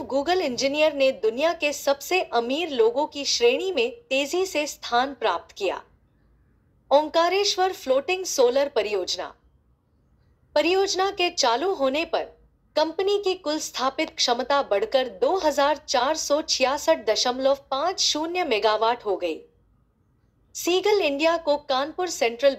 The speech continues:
बस टर्मिनल और भुवनेश्वर मेट्रो परियोजना के विकास के लिए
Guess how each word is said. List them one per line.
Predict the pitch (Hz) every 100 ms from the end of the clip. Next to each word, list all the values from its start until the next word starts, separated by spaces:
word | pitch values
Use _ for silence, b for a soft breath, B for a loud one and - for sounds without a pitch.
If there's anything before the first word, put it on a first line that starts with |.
| 220
बस | 254 -
टर्मिनल | 269 262 285 320 330
और | 240 240
भुवनेश्वर | 180 196 202 240 285 - 320
मेट्रो | 247 208 - 285
परियोजना | 277 - 220 220 240 254
के | 262 254
विकास | 190 190 220 269
के | -
लिए | 214 403